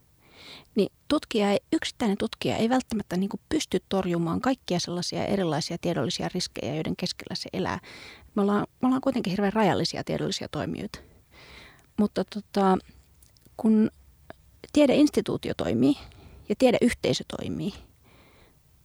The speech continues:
niin se niinku yhteisöllinen tulosten tarkistaminen, tutkimusprosessin tarkistaminen, kriittinen keskustelu, se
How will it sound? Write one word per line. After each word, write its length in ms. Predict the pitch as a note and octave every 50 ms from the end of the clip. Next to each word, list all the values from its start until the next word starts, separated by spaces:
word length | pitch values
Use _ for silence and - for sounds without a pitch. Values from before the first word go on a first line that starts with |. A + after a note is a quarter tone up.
| _ -
niin 260 | A3+ G3+ F#3+ F#3+ - _ - - _ _ _ -
se 300 | - - - A3+ G#3 - - _ _ _ _ _ _ _ _ _ _ _ -
niinku 280 | B3 A#3+ A3+ - - - -
yhteisöllinen 1000 | D4 D#4 - - - - F#3+ - E3+ - E3 E3 E3+ E3+ E3+ E3+ E3+ E3+ E3 - _ _ _ -
tulosten 480 | - A3+ A3 G3+ - - - F3 E3+ -
tarkistaminen, 800 | - G#3 G3+ G3+ - G3 F#3 - - - E3 F3 F3+ F3+ F3 F3+
tutkimusprosessin 920 | - - - - - F3+ E3+ - - - A#3+ A3+ G#3 - - - F#3 -
tarkistaminen, 640 | F#3 F3 F3+ - F3 - - - - F3+ F3+ F#3 -
kriittinen 440 | - A#3 A#3+ - - G3 E3+ G3 G3+
keskustelu, 640 | - G#3 A3 - - - F3 - - D#3 E3 F3+ F#3+ - - - - - - - - - - - _ _ _ _ _ _ _ _ - -
se 280 | - - - D4+ D4+